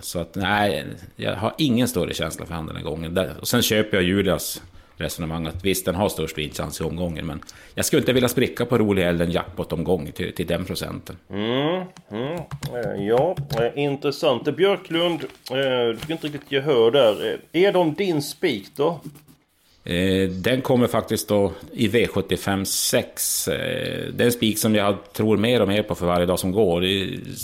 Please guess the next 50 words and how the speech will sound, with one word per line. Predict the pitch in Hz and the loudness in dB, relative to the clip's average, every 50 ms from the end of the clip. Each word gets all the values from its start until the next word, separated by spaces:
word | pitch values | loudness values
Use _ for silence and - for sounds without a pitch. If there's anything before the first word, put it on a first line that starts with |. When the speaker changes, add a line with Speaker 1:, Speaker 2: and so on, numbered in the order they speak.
| - | -8
Speaker 1:
när | 107 110 113 113 | -2 0 2 2
listorna | 120 113 - - - 135 123 | 4 2 2 2 2 0 0
kom | 113 - 123 120 113 | 2 2 2 2 2
på | - 95 | 0 0
söndag | - - 92 92 92 92 | 0 2 2 2 2 2
kväll, | - 110 110 101 95 85 - - - - - - - | 2 2 2 2 0 -2 -4 -10 -20 -20 -12 -6 -2
äh, | 92 92 92 87 | 0 0 2 2
det | 90 | 2
var | 98 101 95 | 4 4 2
det | 85 | 2
ett | - - | 0 -2
garderingslopp, | 90 82 82 82 80 80 80 78 - 104 95 85 - - | -2 -2 0 -2 -2 -2 -4 -4 -4 -4 -4 -4 -4 -4
men | 90 87 92 95 | -4 -4 -2 -2
ju, | 98 95 - - - - - - - - - - - - - - | -4 -4 -4 -6 -10 -16 -20 -20 -20 -20 -20 -20 -20 -20 -4 0
ju | 113 107 | 2 4
mer | 110 110 107 | 4 4 4
jag | 101 92 | 4 4
har | 90 | 2
gått | 92 98 90 - 87 | 2 0 0 0 2
igenom | 92 98 98 92 87 87 | 2 4 4 2 2 0
där | 82 82 | 0 -2
så | - - | -2 -4
tror | 82 - - - 98 95 92 85 | -6 -6 -4 -4 0 2 2 2
jag | 78 | 2
att | 78 | 0
favoriten | - - 82 78 80 80 82 82 82 - 80 80 | 0 0 0 0 0 -2 -2 -4 -4 -6 -6 -6
två | - - 87 85 78 | -4 -4 -4 -4 -4
Pleasure | - - 85 78 78 - - 85 78 | -4 -4 -4 -4 -2 -4 -4 -6 -6
for | - - 78 - - | -6 -8 -8 -8 -6
Cash | - 85 80 - - 80 | -6 -6 -6 -4 -4 -4
har | 80 82 | -2 -2
en | 85 80 - | -2 -4 -2
ypperlig | - 123 - - - _ 101 92 78 71 | -2 -4 -4 -4 -4 _ 0 0 0 0
chans | - 73 71 76 - - | -2 -4 -6 -6 -6 -8
att | 95 85 | -6 -6
vinna | 82 82 85 85 | -6 -6 -6 -6
det | 80 80 | -6 -6
loppet. | - - - - - - 90 85 - - - - - - - - | -6 -6 -8 -10 -10 -10 -12 -12 -12 -16 -20 -20 -20 -20 -6 -4
Han | 101 92 | -2 0
kan | - 104 101 95 | 2 0 2 2
komma | - 92 87 85 | 2 2 2 2
till | - 95 87 | 2 0 2
ledning, | 87 87 87 82 85 98 90 | 2 2 2 2 0 0 -2
men | 85 | -2
jag | 85 82 | -2 -2
tror | - 98 87 | -2 -2 -2
att | 82 98 | -2 -2
han | 90 80 | -4 -4
kan | - - 90 85 | -4 -4 -2 -2
vi-, | 87 82 | -2 -4